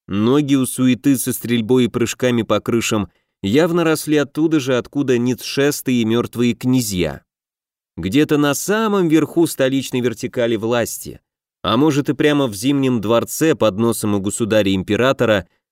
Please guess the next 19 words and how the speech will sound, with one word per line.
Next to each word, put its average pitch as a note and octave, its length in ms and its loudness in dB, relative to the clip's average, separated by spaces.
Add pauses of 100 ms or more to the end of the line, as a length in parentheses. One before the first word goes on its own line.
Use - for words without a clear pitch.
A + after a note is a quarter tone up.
(160)
разворачивалась D3 960 2
нешуточная D3+ 760 -2
борьба, A#2+ 600 0 (300)
и G2+ 120 0
ставкой F3+ 500 0
в F#3 60 4
этой F#3 220 2
партии D#3+ 600 0 (260)
уже G2 260 0
давно B2+ 340 0
стали B2+ 380 0
не G#2+ 240 0
капиталы, C3+ 800 0 (180)
чины C3+ 520 2 (120)
или C3 240 2
монаршая B2 640 0
милость, A2 640 -2
а G2 160 0
жизни. F#2 600 -2